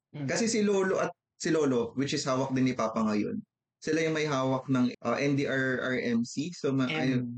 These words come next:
Speaker 2: M, M D R R M C doon sa amin. Siya, siya yung may hawak ng committee na yun. So, parang, ayun, medyo
Speaker 1: Oo.
Speaker 2: aligaga din sila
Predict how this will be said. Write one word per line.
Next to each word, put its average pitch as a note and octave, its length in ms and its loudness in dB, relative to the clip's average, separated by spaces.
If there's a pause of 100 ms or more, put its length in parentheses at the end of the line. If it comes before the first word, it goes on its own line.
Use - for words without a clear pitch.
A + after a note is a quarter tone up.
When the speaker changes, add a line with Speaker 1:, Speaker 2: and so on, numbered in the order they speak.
(120)
Speaker 2:
M, B2+ 220 0 (120)
M C3+ 140 2
D C3+ 80 2
R C3 220 0
R A#3 120 0
M B2 140 2
C A#2+ 160 -4
doon A#2+ 240 2
sa A#2+ 240 -2
amin. G#2 320 2 (260)
Siya, A#2+ 220 0
siya B2 240 -2
yung B2 100 4
may B2 140 4
hawak A2 240 0
ng A2 160 2
committee G#2 420 -2
na - 160 -8
yun. - 80 -12
So, G#2+ 100 -4 (180)
parang, - 380 -6 (360)
ayun, F2 340 -4 (260)
medyo A#2+ 240 0
Speaker 1:
Oo. - 80 0
Speaker 2:
aligaga A#2 460 2
din G#2 180 2
sila G2+ 300 -2